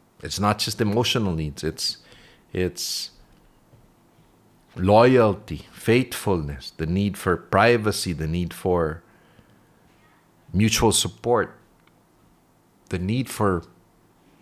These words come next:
physical protection.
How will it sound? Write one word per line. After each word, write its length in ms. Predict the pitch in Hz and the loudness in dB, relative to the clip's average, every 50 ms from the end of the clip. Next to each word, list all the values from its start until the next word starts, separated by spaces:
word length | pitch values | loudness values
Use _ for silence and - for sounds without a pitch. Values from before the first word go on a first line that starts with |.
| _ _ _ _ _ _ _ _ _ _ | _ _ _ _ _ _ _ _ _ _
physical 720 | - - - - - 131 - - - - - 95 - - - _ _ _ _ _ _ _ _ _ _ _ _ _ _ _ _ _ _ _ _ _ _ _ _ _ _ _ _ _ _ _ _ _ _ _ _ _ _ _ _ _ | -20 -20 -8 -2 0 0 2 0 -2 -2 -4 -8 -8 -10 -16 _ _ _ _ _ _ _ _ _ _ _ _ _ _ _ _ _ _ _ _ _ _ _ _ _ _ _ _ _ _ _ _ _ _ _ _ _ _ _ _ _
protection. 640 | - 95 - - - 120 - - - - - - - | 0 0 0 0 -2 0 0 0 -2 -2 -4 -4 -8